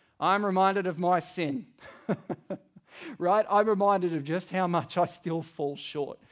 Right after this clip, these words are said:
Uh, some people look at pastors and they go, "Wow, he's the guy who's obviously got it most together of all the people in the room."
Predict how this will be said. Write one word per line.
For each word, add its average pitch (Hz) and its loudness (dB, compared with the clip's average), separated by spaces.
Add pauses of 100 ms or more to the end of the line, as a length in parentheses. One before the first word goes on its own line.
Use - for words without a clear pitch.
(420)
Uh, 147 -2
some 220 -2
people 202 -2
look 202 -2
at 202 -10
pastors 165 -6
and 147 -10
they 147 -6
go, 151 -2
"Wow, 151 0 (180)
he's 190 -8
the 196 -8
guy 165 0
who's 143 -8 (180)
obviously 170 -4
got 147 -4
it 160 -10
most 143 -6
together 143 -6
of 127 -12
all 139 -6
the 135 -12
people 139 -12
in 131 -10
the 131 -12
room." 131 -10